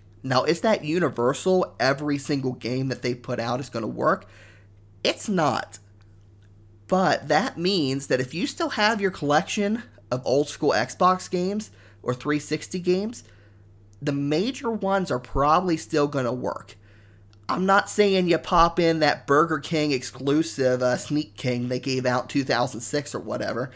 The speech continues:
But if you have some of the core games, if you wanna bust out your Star Wars Knights of the Old Republic, it's gonna work. So, by and far, Xbox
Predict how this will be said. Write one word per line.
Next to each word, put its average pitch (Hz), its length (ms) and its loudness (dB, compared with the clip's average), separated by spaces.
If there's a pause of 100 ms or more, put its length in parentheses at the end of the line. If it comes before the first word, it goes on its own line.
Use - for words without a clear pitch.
(1000)
But 294 160 4
if 349 160 -4
you 427 140 -2
have 294 280 0
some 254 300 0
of 220 100 0
the 175 80 2
core 180 360 0
games, 190 520 -2 (240)
if 185 160 -6
you 233 100 -2
wanna 233 220 0
bust 196 380 2
out 180 180 4
your 156 100 -2
Star 175 320 6
Wars 170 300 2
Knights 170 280 0
of 156 60 -10
the 147 100 -2
Old 151 160 2
Republic, 165 580 0
it's - 180 -4
gonna 285 200 0
work. 143 420 -4 (600)
So, 143 540 2 (320)
by 185 760 4
and 135 220 -2
far, 113 680 0 (580)
Xbox 151 680 0